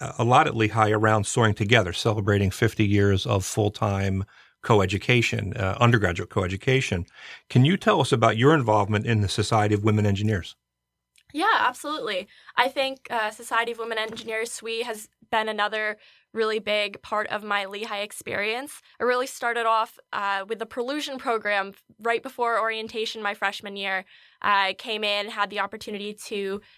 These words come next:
Speaker 2: have some upperclassmen, women engineers, lead me through getting acquainted to the university, and, uh, really made some lasting friendships that I've had throughout the four years.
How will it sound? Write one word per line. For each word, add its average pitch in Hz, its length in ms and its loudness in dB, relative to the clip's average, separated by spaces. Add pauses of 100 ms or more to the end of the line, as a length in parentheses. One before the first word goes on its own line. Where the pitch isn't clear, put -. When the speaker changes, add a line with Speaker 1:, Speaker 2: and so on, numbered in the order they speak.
(100)
Speaker 2:
have 208 240 2
some 220 160 -10
upperclassmen, 214 840 -4
women 202 220 -4
engineers, 202 540 -4
lead 208 240 -10
me 214 140 -6
through 202 320 -4
getting 202 240 -2
acquainted 208 460 -6
to - 80 -10
the 202 80 -10
university, 214 840 -4 (340)
and, 208 580 4
uh, 185 280 -4
really 277 280 0
made 262 280 -4
some 214 360 -4 (140)
lasting 214 460 0
friendships 254 500 -2
that 208 140 2
I've 208 180 0
had 208 320 2
throughout 208 320 0
the 226 80 -12
four 196 240 -4
years. 190 400 -4